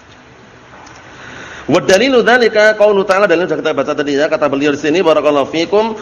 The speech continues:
wa qala alaihi salatu wassalam, "Al muslimuna ala syurutihim illa syartan ahalla haraman wa harrama halalan." Masyaallah.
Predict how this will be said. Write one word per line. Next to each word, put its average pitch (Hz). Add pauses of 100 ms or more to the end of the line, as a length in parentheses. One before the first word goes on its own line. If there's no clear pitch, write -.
(120)
wa 156
qala 220
alaihi 208
salatu 190
wassalam, 208 (480)
"Al 196
muslimuna 220
ala 202
syurutihim 202
illa 208
syartan 190
ahalla 180
haraman 190
wa 170
harrama 175
halalan." 151
Masyaallah. 127